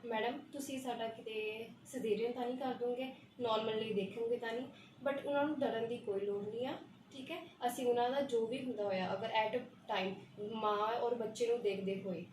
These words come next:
ਉਹਨਾਂ ਨੂੰ ਦੋਨਾਂ ਦੀ ਸੇਫਟੀ ਦੇਖਦੇ ਹੋਏ ਅਸੀਂ ਉਹ ਕਦਮ ਲਵਾਂਗੇ। ਨਾਰਮਲ ਹੁੰਦਾ ਹੋਇਆ ਅਸੀਂ ਨਾਰਮਲ ਕਰਾਂਗੇ, ਇਸ ਕਰਕੇ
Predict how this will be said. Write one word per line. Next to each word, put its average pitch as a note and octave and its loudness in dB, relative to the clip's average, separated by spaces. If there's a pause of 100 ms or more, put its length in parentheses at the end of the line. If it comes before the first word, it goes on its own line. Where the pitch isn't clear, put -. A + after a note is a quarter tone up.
(100)
ਉਹਨਾਂ A#3+ 6
ਨੂੰ C#4 2
ਦੋਨਾਂ A#3 4
ਦੀ A#3+ -4
ਸੇਫਟੀ A#3 -2
ਦੇਖਦੇ G3 2
ਹੋਏ A3 0 (220)
ਅਸੀਂ B3+ 2
ਉਹ B3+ 2
ਕਦਮ G3+ 2
ਲਵਾਂਗੇ। F3+ -2 (260)
ਨਾਰਮਲ G#3+ 4
ਹੁੰਦਾ C#4+ 2
ਹੋਇਆ C#4+ 4
ਅਸੀਂ C#4 -2
ਨਾਰਮਲ F#3 0
ਕਰਾਂਗੇ, - -2 (340)
ਇਸ A#3+ -2
ਕਰਕੇ C4 0